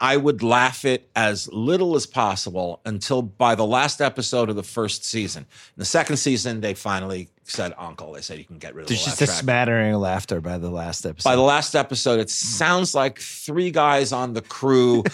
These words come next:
Speaker 2: <laughs>
Speaker 1: couldn't quite help themselves. They just, they had to, uh, uh, laugh at that joke, and then it's gone. And then in the second season, we're clean.
Speaker 2: You know what you said about how T V, the familiarity of a T V show is one of the reasons it works. I was just thinking about this 'cause The Sopranos was on, on Friday night.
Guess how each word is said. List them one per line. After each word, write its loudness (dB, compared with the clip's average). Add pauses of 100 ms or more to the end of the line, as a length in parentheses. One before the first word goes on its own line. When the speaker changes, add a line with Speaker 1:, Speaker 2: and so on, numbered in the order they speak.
Speaker 2:
<laughs> 0
Speaker 1:
couldn't 4
quite 4
help 4
themselves. 2
They 0
just, 0
they 2
had 0
to, -4
uh, 0
uh, -4
laugh -2
at -2
that -6
joke, -10
and -14
then -16
it's -18
gone. -18 (300)
And -4
then 0
in -4
the -4
second 0
season, -6
we're -12
clean. -18 (240)
Speaker 2:
You 4
know 6
what 4
you 4
said 2
about 4 (400)
how 4
T 0
V, 2 (160)
the -4
familiarity 2
of 0
a -2
T -6
V 0
show 0
is -4
one -2
of 0
the 0
reasons -2
it -2
works. -2
I 0
was 0
just -2
thinking 0
about 2
this -4
'cause -4
The -4
Sopranos 0
was -4
on, -2
on -4
Friday 0
night. -6